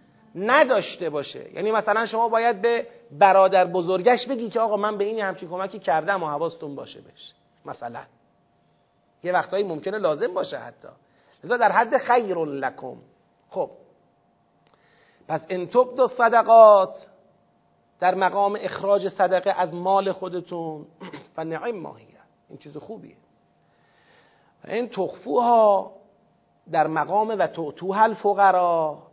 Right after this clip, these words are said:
اگر مخفی کردی در مقام دادن به فقرا، فهو خیر لکم، این برای شما بهتر است. و یکفر عنکم من سیئاتکم،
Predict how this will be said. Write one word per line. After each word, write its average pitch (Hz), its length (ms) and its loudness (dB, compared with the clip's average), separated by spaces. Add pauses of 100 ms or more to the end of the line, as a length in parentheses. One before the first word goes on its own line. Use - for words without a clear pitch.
(120)
اگر 151 200 -6
مخفی 165 320 -6
کردی 208 240 -2
در 190 180 4
مقام 190 320 2
دادن 180 360 2
به 175 100 -4
فقرا، 151 720 -2 (220)
فهو 135 360 -8
خیر 233 300 -8
لکم، 151 560 -10 (600)
این 147 140 -16
برای 143 180 -4
شما 143 280 -8
بهتر 165 460 -8
است. 175 360 0 (580)
و 151 100 -8
یکفر 233 800 -2
عنکم 208 540 0
من 196 280 -8
سیئاتکم، 170 1040 -4